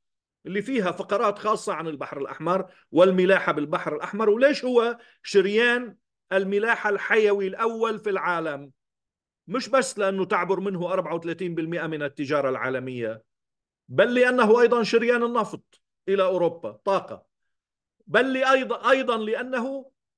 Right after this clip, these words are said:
الشريان الموصل إلى أمن إسرائيل، لأنه على تماس معها في إيلات. وبالتالي ال-، ال-، ال-، ال-، السيطرة الأمريكية على الأقل النظرية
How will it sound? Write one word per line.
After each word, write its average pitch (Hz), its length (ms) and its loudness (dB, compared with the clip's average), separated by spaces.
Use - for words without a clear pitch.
الشريان 208 560 0
الموصل 220 760 -4
إلى 196 160 -2
أمن 185 260 -6
إسرائيل، 120 540 -8
لأنه 151 260 0
على 175 200 2
تماس 185 400 2
معها 104 400 -10
في 156 80 0
إيلات. 123 540 -2
وبالتالي 180 880 6
ال-، 160 280 2
ال-، 143 280 2
ال-، 131 280 -2
ال-، 123 220 -4
السيطرة 240 640 2
الأمريكية 170 680 -2
على 208 180 0
الأقل 247 420 -2
النظرية 220 760 -2